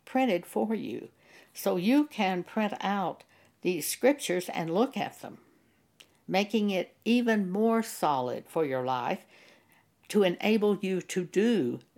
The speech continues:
these things in your life. That's how we build a deep root system, is thinking on the Word of God day and night so that we can do the Word of God.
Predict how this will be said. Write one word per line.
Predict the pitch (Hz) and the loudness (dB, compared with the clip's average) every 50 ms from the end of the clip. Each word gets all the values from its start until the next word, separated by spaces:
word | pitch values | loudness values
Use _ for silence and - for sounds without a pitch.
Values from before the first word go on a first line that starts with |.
| _ _ | _ _
these | - 135 127 120 - - | -4 -4 -4 -4 -6 -4
things | - 147 127 127 78 78 - - - - - _ | -4 -4 -4 -4 -8 -12 -14 -14 -14 -16 -14 _
in | - 196 226 226 208 | 0 2 4 4 4
your | 175 143 127 | 2 0 0
life. | 117 117 107 - - - - - _ _ - _ _ _ _ _ _ _ _ _ _ _ _ _ _ _ _ _ _ _ _ _ _ _ _ _ _ _ _ _ _ _ _ _ _ - | -2 -4 -6 -6 -8 -12 -18 -20 _ _ -20 _ _ _ _ _ _ _ _ _ _ _ _ _ _ _ _ _ _ _ _ _ _ _ _ _ _ _ _ _ _ _ _ _ _ 0
That's | 180 208 233 233 - - | 2 2 4 2 0 -2
how | 220 208 185 | -2 -2 0
we | 175 180 175 170 | -2 -2 -4 -4
build | 147 - 175 190 190 165 160 165 - - _ | -2 0 2 2 4 2 2 0 -2 -6 _
a | - 160 156 | -4 -4 -4
deep | 143 135 - 190 214 214 208 208 - - _ _ | -4 -2 0 0 0 0 -2 -4 -10 -18 _ _
root | - 151 165 185 202 - - - | -4 0 2 2 2 0 -4 -12
system, | - - - 156 127 117 - - - 143 131 151 160 - _ | -14 -4 -4 -4 -4 -4 -6 -10 -10 -8 -8 -8 -8 -8 _
is | - 160 151 143 135 - | -2 -2 -2 -2 -4 -8
thinking | - - - - - - 254 285 285 277 - 160 165 160 - | -14 -20 -20 -10 -2 0 2 2 2 0 -4 -6 -6 -6 -6
on | - - 156 156 151 | -4 -4 -4 -2 -4
the | 151 | -6
Word | 147 156 151 156 139 | -4 -2 -2 -2 -2
of | 135 135 _ | -4 -10 _
God | - 151 147 143 143 139 151 160 _ - _ _ - _ _ _ - | -4 -2 -2 -2 -2 -4 -6 -8 _ -20 _ _ -20 _ _ _ -18
day | 139 123 180 185 196 208 | -2 0 0 2 2 0
and | 202 185 175 165 | 0 -2 -2 -4
night | 160 160 165 143 123 131 131 - _ _ _ _ _ _ _ _ _ _ _ _ - _ | -6 -6 -6 -6 -6 -6 -8 -10 _ _ _ _ _ _ _ _ _ _ _ _ -20 _
so | - - - 202 190 180 | -10 -2 2 2 2 2
that | 180 180 - - | 2 -2 -2 0
we | 175 170 175 | -2 -2 -2
can | 170 - 170 170 160 | 0 -2 -2 -2 -2
do | 139 - 185 226 247 226 190 | 0 2 2 2 2 0 -4
the | 151 - - 120 | -6 -8 -8 -6
Word | 123 127 120 120 - | -4 -4 -4 -6 -8
of | 110 - _ | -10 -10 _
God. | 139 113 - 80 - | -8 -8 -6 -8 -12